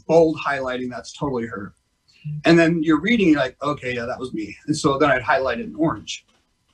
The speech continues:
Well, by the time I was done with the book, what I realized, there was far more orange than there was yellow. And it really gives you a good self-reflection going, "Oh my gosh, like, I wasn't doing these things that I should have been doing all along."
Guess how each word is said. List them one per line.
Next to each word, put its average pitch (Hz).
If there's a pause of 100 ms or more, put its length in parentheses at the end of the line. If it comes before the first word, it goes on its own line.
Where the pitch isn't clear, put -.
Well, 160
by 180
the 156
time 208
I 170
was 127
done 139
with 127
the 107
book, 117
what 113
I 110
realized, 110
there 107
was 104
far 151
more 135
orange 147 (300)
than 127
there 113
was 104
yellow. 101 (440)
And 131
it -
really 170
gives 139
you 123
a 117
good 117
self-reflection 110
going, 110
"Oh 120
my 123
gosh, 120
like, 117 (120)
I 120
wasn't 127
doing 139
these 117
things 120
that 107
I 107
should 120
have 113
been 104
doing 117
all 104
along." 101